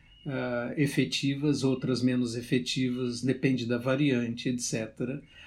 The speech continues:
Mas todas elas diminuem muito significativamente a probabilidade de uma forma grave e diminuem a possibilidade de novas contaminações. Portanto,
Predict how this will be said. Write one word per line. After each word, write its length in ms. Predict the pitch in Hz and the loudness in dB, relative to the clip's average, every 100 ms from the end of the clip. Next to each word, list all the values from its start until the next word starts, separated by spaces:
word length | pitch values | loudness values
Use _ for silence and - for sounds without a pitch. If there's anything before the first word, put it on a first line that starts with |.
| - | 2
Mas 340 | 147 131 - | 4 4 -2
todas 540 | - 160 175 160 120 117 | 6 6 8 4 2 2
elas 400 | 123 147 143 110 | 2 4 2 2
diminuem 560 | 127 127 123 139 147 | 2 4 6 6 6
muito 400 | 127 139 190 202 | 4 4 4 4
significativamente 1500 | - - 120 120 117 - 113 - 127 120 113 120 127 147 - - - - - | -2 -4 0 2 0 -2 -6 -2 -4 -2 -2 -2 -2 -4 -10 -18 -20 -10 -2
a 100 | 131 | 0
probabilidade 920 | 143 131 127 123 123 120 120 123 - | 2 2 2 2 2 0 -2 -4 -4
de 160 | 123 | 2
uma 160 | 123 120 | 2 2
forma 400 | - 120 120 113 | 0 -2 0 -2
grave 600 | 113 110 113 120 139 - - - - | -2 -2 -2 -4 -6 -10 -16 -14 -2
e 100 | 143 | 0
diminuem 640 | 123 147 135 123 127 135 | 4 6 6 6 6 4
a 60 | 127 | 0
possibilidade 920 | 131 123 - 123 117 117 113 113 123 | 0 -2 0 0 2 2 0 0 0
de 160 | 120 127 | 2 4
novas 380 | 123 123 120 - | 4 2 0 0
contaminações. 1120 | 135 135 123 127 127 - 110 - - - - - - - - - - - - | 2 2 2 2 2 0 -2 -4 -6 -10 -14 -18 -20 -20 -18 -16 -16 -16 -2
Portanto, 640 | 139 123 147 135 - - | 0 2 2 2 0 -4